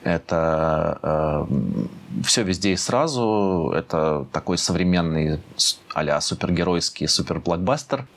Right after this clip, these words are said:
американский, но, эм, ну, по сути, это то, как единственно можно было бы снять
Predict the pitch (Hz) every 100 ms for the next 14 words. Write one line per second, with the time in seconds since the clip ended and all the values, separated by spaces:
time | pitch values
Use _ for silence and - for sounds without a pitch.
0 | - 104 101 104 107 104 101 - 90 92
1 | 95 95 95 95 92 - - - 87 85
2 | 80 78 80 69 - 104 113 104 110 90
3 | - - 160 - 143 113 - 101 101 98
4 | 87 78 - - - - 131 131 165 -
5 | 120 - 107 101 101 127 127 - 104 95
6 | 92 110 101 92 87 101 87 85 92 -
7 | 101 107 -